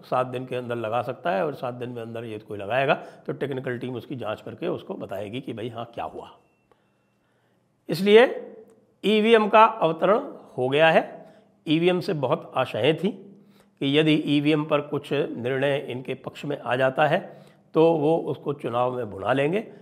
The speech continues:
अब वो ईवीएम का जो निर्णय है, वो सुप्रीम कोर्ट ने पूरी तरह से उनके विरुद्ध कर दिया है। उन्होंने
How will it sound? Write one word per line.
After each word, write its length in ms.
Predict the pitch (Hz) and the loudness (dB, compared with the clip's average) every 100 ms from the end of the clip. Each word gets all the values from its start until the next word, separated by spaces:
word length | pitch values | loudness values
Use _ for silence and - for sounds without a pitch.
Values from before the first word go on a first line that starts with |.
| - - | -16 -2
अब 100 | 143 | 0
वो 240 | 147 170 143 | 2 0 0
ईवीएम 400 | 151 151 156 147 | 0 0 -2 -2
का 200 | 143 147 | 0 0
जो 160 | 143 | 0
निर्णय 300 | 123 123 131 | -2 -4 -2
है, 220 | 139 135 | -2 -2
वो 160 | 151 151 | -2 -4
सुप्रीम 400 | - 123 147 143 | -6 -8 -6 -6
कोर्ट 200 | 147 147 | -6 -6
ने 80 | 156 | -6
पूरी 540 | 147 - 220 262 302 | -8 -4 0 4 4
तरह 420 | - 208 208 226 | 4 4 8 8
से 220 | 226 240 196 | 8 4 2
उनके 280 | 139 139 | 2 -2
विरुद्ध 320 | 135 135 131 123 | -4 -4 -8 -8
कर 120 | 110 | -6
दिया 160 | 147 | -2
है। 60 | 180 | -2
उन्होंने 300 | 180 196 220 | -2 -2 -2